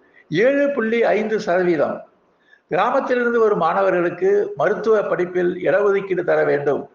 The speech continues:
என்ற ஆணை வந்தபோது அதையும் எதிர்த்து மனு செய்ததுதான் ஒன்றிய பாஜக ஆட்சி. புதுச்சேரியில் முதலமைச்சராக இருந்த நாராயணசாமி இதை பத்து சதவீத இடஒதுக்கீடாக அறிவித்த போது அதை எதிர்த்து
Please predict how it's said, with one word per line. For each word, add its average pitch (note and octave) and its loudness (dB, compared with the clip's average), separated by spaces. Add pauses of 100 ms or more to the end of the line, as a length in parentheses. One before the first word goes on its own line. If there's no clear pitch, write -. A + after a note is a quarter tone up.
(420)
என்ற E3 -2
ஆணை G3 0
வந்தபோது D3 -2 (500)
அதையும் A3+ 0
எதிர்த்து G3+ -2
மனு F3 -2
செய்ததுதான் D#3 0
ஒன்றிய D3+ -2
பாஜக B2 -2
ஆட்சி. A2+ -6 (840)
புதுச்சேரியில் G3 0
முதலமைச்சராக G#3 0
இருந்த F3 0
நாராயணசாமி D3 -2 (720)
இதை G#3+ 4
பத்து A3+ 0
சதவீத A#3 2
இடஒதுக்கீடாக F#3+ 0
அறிவித்த D#3 0
போது C3+ 0
அதை D3 0
எதிர்த்து F#3 0